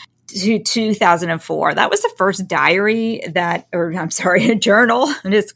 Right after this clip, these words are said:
this one was like a diary, let me tell you. It was more like a, it read like a diary more than a journal. And really, this one is about the struggles that we had. I was going through some major health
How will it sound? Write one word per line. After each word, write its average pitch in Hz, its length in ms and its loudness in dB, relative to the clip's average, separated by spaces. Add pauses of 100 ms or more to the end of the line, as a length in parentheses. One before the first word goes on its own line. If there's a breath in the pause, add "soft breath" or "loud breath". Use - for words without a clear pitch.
this 233 260 2
one 247 140 2
was 185 220 2
like 170 180 0
a 170 80 2
diary, 165 400 4
let 175 160 -2
me 190 100 -4
tell 180 240 -2
you. 160 120 -6
It - 100 -6
was 170 140 -6
more 180 180 -2
like 165 160 -4
a, 170 100 -4 (140)
it 185 120 -4
read 170 300 0
like 165 180 -2
a 170 60 0
diary 165 560 2
more 160 220 -4
than 165 160 -12
a 160 80 -6
journal. - 540 -6 (320)
And 233 320 4 (200)
really, 320 460 0
this 190 420 0
one 320 280 -2
is 233 400 0
about 175 720 -4 (340)
the 208 120 -2
struggles 233 960 -2
that 262 180 -2
we 262 100 -2
had. 233 580 0 (360)
I 180 100 2
was 226 180 4
going 202 280 0
through 196 140 0
some 190 160 -4
major 170 260 -2
health - 480 -2